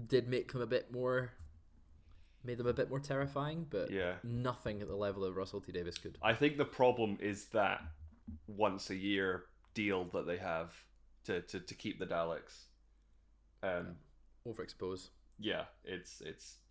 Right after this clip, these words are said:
Speaker 2: it's a shame. Um,
Speaker 1: Yeah, I mean, it's, it, it's. I just would rather them not be kept to a Christmas special,
Speaker 2: Mm-hmm.
Speaker 1: 'cause I,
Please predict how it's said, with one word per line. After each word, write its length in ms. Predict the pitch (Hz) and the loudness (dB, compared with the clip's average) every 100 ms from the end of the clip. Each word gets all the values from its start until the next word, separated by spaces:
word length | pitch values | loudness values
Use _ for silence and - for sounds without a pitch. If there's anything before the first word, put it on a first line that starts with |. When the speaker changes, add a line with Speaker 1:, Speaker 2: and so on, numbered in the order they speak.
| - - - - - | -18 -16 -16 -18 -6
Speaker 2:
it's 100 | - | -2
a 20 | |
shame. 540 | 180 - 135 95 87 85 - - - - - - - | 0 4 4 2 -2 -10 -20 -20 -20 -20 -20 -20 -6
Um, 360 | 90 90 87 82 95 - - - - | -4 -2 -2 -6 -12 -18 -20 -18 -10
Speaker 1:
Yeah, 360 | 87 87 90 90 | -6 -4 -4 -6
I 60 | 113 | -4
mean, 140 | 127 | 2
it's, 160 | 139 135 | 2 2
it, 280 | 131 135 - 117 | 0 -2 -4 -2
it's. 280 | 127 139 - | -2 -2 -4
I 60 | 135 | 0
just 180 | 156 143 | 0 0
would 140 | 139 | 0
rather 260 | 127 131 131 | 2 4 4
them 220 | 120 117 | 2 0
not 160 | 113 110 | -2 -2
be 80 | 110 | -4
kept 340 | 120 113 - | -2 -2 -2
to 60 | 113 | -6
a 40 | |
Christmas 320 | - 127 - - | -4 -6 -6 -4
special, 480 | 120 120 - 147 143 | -2 -2 -2 -4 -2
Speaker 2:
Mm-hmm. 320 | 139 107 92 | -2 0 -2
Speaker 1:
'cause 200 | 85 123 | -2 0
I, 100 | 113 | 2